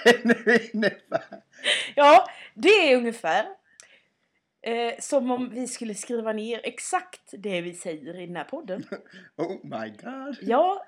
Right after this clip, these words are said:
Speaker 2: eh, för att en intervju är ungefär som den här podden. Nej, men alltså, det är helt sjukt när jag skrev ner. Alltså, det, man måste ju, man ska skriva exakt som man säger.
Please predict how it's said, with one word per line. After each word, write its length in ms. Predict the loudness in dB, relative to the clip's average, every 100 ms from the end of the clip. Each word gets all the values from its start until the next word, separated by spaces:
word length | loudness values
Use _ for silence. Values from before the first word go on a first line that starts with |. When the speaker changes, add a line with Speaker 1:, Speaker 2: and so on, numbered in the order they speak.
| -6
Speaker 2:
eh, 280 | -4 -4 -6
för 140 | -8 -6
att 260 | -6 -6
en 120 | -10 -8
intervju 560 | -8 -8 -8 -10 -12 -18 _
är 220 | -10 -8 -8
ungefär 320 | -10 -8 -6
som 220 | -4 0
den 140 | 2
här 80 | 2
podden. 520 | 0 -4 -6 -10 -14 -14 _ -20 -20 _
Nej, 340 | -4 -2 -2 -6 _
men 180 | -8 -4
alltså, 520 | -2 -2 -2 -4 -4 -10 _ _
det 120 | 0
är 160 | 0 -2
helt 280 | -4 -8
sjukt 340 | -8 -10 -10 -12
när 80 | -12
jag 120 | -12
skrev 220 | -12 -14
ner. 300 | -12 -14 -16 -20 _
Alltså, 220 | -16 -14 -14
det, 160 | -14 -16 _ _ _
man 160 | -12 -10
måste 220 | -10 -12
ju, 140 | -16
man 100 | -14
ska 120 | -14 -16
skriva 420 | -14 -12 -12 -12
exakt 440 | -16 -16 -20 _
som 220 | -20 -18 -18
man 100 | -16
säger. 480 | -12 -12 -10 -10